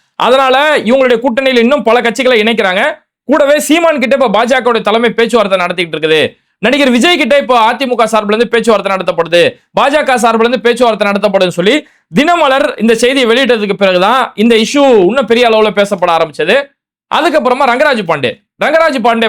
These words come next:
பார்த்தோம்னா அவரு பொதுவாவே விஜய் அரசியலுக்கு வரதுக்கு முன்னாடி, "ஆ, விஜய் வரட்டும்" அப்படி இப்படின்னு பேசிட்டு இருந்தாரு. எப்படி அவர் சீமானுக்கு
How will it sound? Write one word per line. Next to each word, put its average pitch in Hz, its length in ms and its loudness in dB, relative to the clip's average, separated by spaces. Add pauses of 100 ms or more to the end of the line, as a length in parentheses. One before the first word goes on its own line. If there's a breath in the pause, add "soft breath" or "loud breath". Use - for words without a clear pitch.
பார்த்தோம்னா 202 400 0
அவரு 233 220 2
பொதுவாவே 233 360 2 (100)
விஜய் 277 260 0 (160)
அரசியலுக்கு 240 480 0
வரதுக்கு 254 340 0
முன்னாடி, 233 300 0 (320 soft breath)
"ஆ, 214 40 0 (100)
விஜய் 240 240 2
வரட்டும்" 240 300 2
அப்படி 233 180 2
இப்படின்னு 240 260 -2
பேசிட்டு 226 260 -2
இருந்தாரு. 185 240 0 (200)
எப்படி 240 200 2
அவர் 214 160 2
சீமானுக்கு 269 420 0